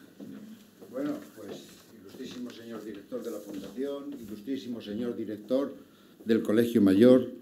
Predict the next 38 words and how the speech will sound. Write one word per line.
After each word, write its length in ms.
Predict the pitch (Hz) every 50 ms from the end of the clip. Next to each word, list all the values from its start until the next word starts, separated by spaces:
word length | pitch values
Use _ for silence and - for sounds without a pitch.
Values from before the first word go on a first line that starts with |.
| - - - - - - - - - - _
para 220 | - 101 95 95 95
mí 180 | 101 113 123
es 320 | 127 120 117 - - - -
u-, 40 |
un 460 | 98 92 90 - - - - 104 101 95
enorme 440 | 90 95 107 113 104 101 104 95
honor 460 | 90 87 95 104 113 110 101 104 101 101
y 120 | 98 92
una 320 | 90 90 95 90 90 92
emoción 480 | 90 85 85 87 87 - - 98 90 90
grande 560 | 90 101 107 104 98 90 90 98 - - - - - - - - - - _ -
estar 400 | 104 98 - - 104 104 101 92
aquí 600 | 95 92 - - 107 104 104 107 104 110 - - -
en 720 | 107 101 95 90 90 87 87 87 85 87 85 92 - - -
una 300 | - 104 101 98 95 92
institución 920 | 90 90 90 - - 104 101 - 101 - - 107 104 104 104 107 107 101 - - - - - - _ _ - _
creada 460 | - - 104 104 98 98 101 110 -
por 160 | - 110 98
el 120 | 98 95 -
cardenal 520 | - 98 92 92 95 98 98 101 98 107
Herrera 440 | - 95 98 92 101 98 85 87 85
Oria, 380 | 95 113 117 104 87 80 80 - - - - _ _ _ _ _ _ _ _ - - - - - - - - - _ _
al 480 | - 101 - - 90 90 90 90 92 87
que 140 | - - 90
yo 140 | 87 101 98
admiro 280 | 92 110 107 95 98
mucho 480 | 98 107 113 - - - 117 120 117 - - - - - _ _ _ _ _ _ _ _ _ _
y 100 | - 117
además 300 | 95 - 98 101 98 90
vivo 220 | 90 95 92 98 104
en 80 | 101
la 60 | 104
estación 360 | 101 - 104 - - 104 98 101
de 80 | 98
metro 300 | 95 98 95 92 101 107
de 100 | 101 101
Herrera 360 | 92 87 95 92 85 82 87
Oria. 300 | 110 127 - 76 71 -